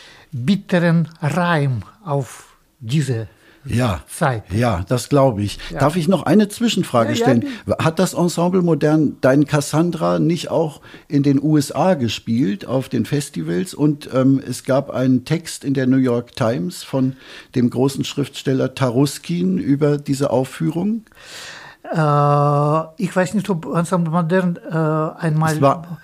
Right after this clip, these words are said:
Speaker 1: in den U S A das gespielt hat, äh, aber diese Texte, diese Kritik, äh, wurde nach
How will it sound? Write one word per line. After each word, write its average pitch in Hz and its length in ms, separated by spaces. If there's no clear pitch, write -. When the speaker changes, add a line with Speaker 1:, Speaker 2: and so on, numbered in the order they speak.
Speaker 1:
in 196 200
den 262 120
U 185 100
S 160 180
A 240 200
das 165 180
gespielt 160 340
hat, 139 200
äh, 185 420
aber 165 240
diese 185 340
Texte, 202 420
diese 165 220
Kritik, 190 360
äh, 254 60
wurde 190 500
nach 175 520